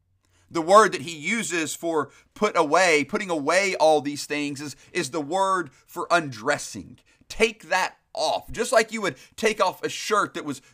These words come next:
dirty and, and needed to be replaced. That, that's the same word that he, that's used here. And it's used a number of times in the same way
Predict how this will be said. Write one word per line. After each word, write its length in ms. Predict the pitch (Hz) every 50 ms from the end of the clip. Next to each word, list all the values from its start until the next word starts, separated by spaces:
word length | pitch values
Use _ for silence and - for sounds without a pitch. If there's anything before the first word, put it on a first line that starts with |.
| _ 127 120
dirty 520 | 117 156 180 202 202 185 160 147 135 139 143
and, 160 | 143 139 127
and 220 | - 156 151 156
needed 220 | 170 190 202 180 170
to 80 | 160
be 140 | - 170 170
replaced. 680 | 156 151 147 147 - 196 190 185 147 123 - - - _ _ _ _
That, 300 | 117 131 175 - - 147
that's 280 | 180 220 233 233 - -
the 120 | 170 175
same 420 | - - 190 180 185 175 160 147
word 300 | 147 180 185 185 185 160
that 100 | 156 165
he, 180 | 160 156 143 135 -
that's 240 | 131 170 143 - -
used 260 | 160 175 165 135 -
here. 140 | 240 247 214
And 100 | 185 175
it's 140 | 156 - 170
used 300 | 226 262 240 185 - - - - - -
a 80 | - 180
number 440 | 170 170 202 262 294 269 220 190 165
of 100 | 151 -
times 600 | - 147 135 120 110 113 123 147 160 - - - _ _ _ _ _
in 200 | 190 240 233 214
the 80 | 202
same 420 | - - - - 202 208 208 190 180
way 600 | 170 185 202 185 151 135 123 117 117 127 127